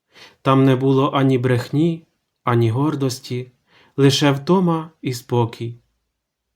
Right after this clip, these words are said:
«Хай буде так, як є, Петре, без минулого, але з теплом», — промовила вона. У цей момент онук прибіг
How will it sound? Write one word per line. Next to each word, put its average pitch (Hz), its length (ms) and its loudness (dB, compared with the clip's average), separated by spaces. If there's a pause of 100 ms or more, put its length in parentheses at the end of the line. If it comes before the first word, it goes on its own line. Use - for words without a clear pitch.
(460)
«Хай 170 260 2
буде 147 400 0
так, 170 360 -2
як 151 240 -2
є, 156 260 -2
Петре, 120 540 -8 (720)
без 135 240 2
минулого, 135 760 0 (400)
але 143 260 2
з 139 80 -6
теплом», — 117 580 -2 (460)
промовила 117 600 0
вона. 117 400 -4 (920)
У 135 100 -4
цей 120 260 2
момент 151 500 0 (380)
онук 185 380 2
прибіг 123 540 -2